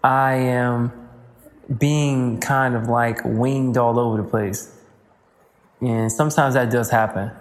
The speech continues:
you know, where you're so multidimensional, you have so many things that you want and have interest in that you don't necessarily narrow it down.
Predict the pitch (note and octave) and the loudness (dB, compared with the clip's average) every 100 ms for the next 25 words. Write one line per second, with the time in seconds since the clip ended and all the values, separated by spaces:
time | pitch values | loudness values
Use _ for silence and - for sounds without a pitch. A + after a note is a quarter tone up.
0 | - - - A#2 A2 G#2+ G#2 G#2 A2 A2+ | -20 -20 -6 -2 0 0 0 0 0 0
1 | A2+ A2 G#2+ G#2+ - - - - A#2 A#2+ | 2 0 0 -4 -12 -20 -20 -6 -2 0
2 | - C3+ B2+ B2+ B2 C3 B2 A2 A#2+ D3 | 2 0 2 0 2 2 2 0 0 0
3 | D3 A#2 A2+ A2+ A#2 A2+ - C3+ C3 C3 | -2 0 0 0 0 -2 -2 0 0 0
4 | B2 A2+ - C3 A2+ G#2+ - B2 A#2+ - | -2 -2 -2 -2 -2 -2 0 0 0 -4
5 | - - - - - - G#2+ A#2+ C#3 B2+ | -14 -20 -20 -20 -16 -8 -4 0 0 0
6 | C3 A#2+ A2 B2+ D#3+ - A#2+ - A2 A2 | -2 -2 0 0 0 0 -2 0 0 -2
7 | A#2+ - - - - _ _ _ _ _ | -4 -12 -20 -20 -20 _ _ _ _ _
8 | _ B2+ B2+ C3 C#3 C3 C3 B2+ B2+ - | _ -2 0 2 2 0 0 -2 -4 0
9 | C3 A#2+ A#2+ C3 B2+ A#2 G#2+ A2+ C3 A#2+ | 0 2 2 2 2 0 -2 0 0 0
10 | F#2+ | -2